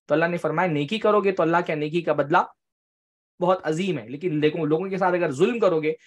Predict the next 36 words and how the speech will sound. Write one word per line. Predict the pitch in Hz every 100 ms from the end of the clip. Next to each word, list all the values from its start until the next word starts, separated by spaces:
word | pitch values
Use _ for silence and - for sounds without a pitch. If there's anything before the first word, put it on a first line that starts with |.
| _ -
और | 151
सबसे | 185 180
बड़ा | 208 196
जुल्म | 180 226
एक | 208
इंसान | 185 175 190 208
की |
जान | 180 208 233
छीन | - 190
लेना | 165 147
है | 147 208 _ _ _ _
तो | -
फिर | 202 156
अल्लाह | 156 175
ताला | 165 170
ने | 151
उसके | 139 185
लिए | 180 156
भी | 170
एक | 185 - _ _ _
बड़ी | 156 180
सजा | - 151 151
रखी | 139 - 180
है। | 170 - _ -
अल्लाह | 147 151
ताला | 151 147
ने | 147
आगे | 139 151
फरमाया, | 156 139 151 170 - _ - - _ _ _ _ _ _ _ _ _ _ _ _ _ _ -
"वलकुम | 165 165 160 147
फिल | 156
क़िसास | 147 143 156 160
हयातुन | 151 143 196 202 170 156
या | 160
उलिल | 127 147 120
अलबाब", | 120 165 220